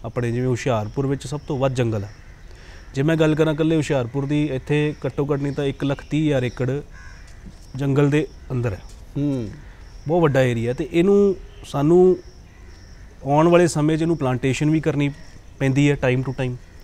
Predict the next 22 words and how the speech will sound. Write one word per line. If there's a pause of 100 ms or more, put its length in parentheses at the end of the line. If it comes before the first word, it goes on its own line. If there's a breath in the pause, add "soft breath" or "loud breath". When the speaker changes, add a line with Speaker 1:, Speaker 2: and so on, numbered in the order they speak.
(920 loud breath)
Speaker 1:
ਇਸ
ਲਈ
ਆਪਾਂ
ਇਹ
ਜੰਗਲਾਂ
ਵਿੱਚ (120)
ਅਲੱਗ-ਅਲੱਗ
ਟਾਰਗੇਟ
ਲੈਂਦੇ
ਹਾਂ
ਹਰ
ਸਾਲ। (160)
Speaker 2:
ਜੀ। (260)
Speaker 1:
ਜਿਵੇਂ
ਇਸ
ਸਾਲ
ਆਪਾਂ
ਲਗਭਗ
ਛੇ
ਲੱਖ
ਬੂਟਾ (280)
Speaker 2:
ਹੂੰ।